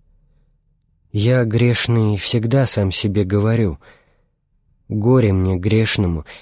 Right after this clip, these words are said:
если я не положу начала благого. Жить стараться, сколь можно, Бога ради». Итак, братья мои возлюбленные,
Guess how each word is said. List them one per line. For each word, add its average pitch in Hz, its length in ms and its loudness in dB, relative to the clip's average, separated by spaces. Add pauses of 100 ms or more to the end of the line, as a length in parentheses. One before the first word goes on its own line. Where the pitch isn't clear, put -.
если 107 400 0
я 104 180 2
не 104 140 2
положу 104 580 0
начала 101 560 0
благого. 85 680 -4 (720)
Жить 113 400 0
стараться, 113 800 -2
сколь 104 340 0
можно, 107 480 0 (220)
Бога 98 460 0
ради». 85 400 -4 (2500)
Итак, 107 420 -2
братья 117 480 0
мои 92 260 0
возлюбленные, 85 880 -2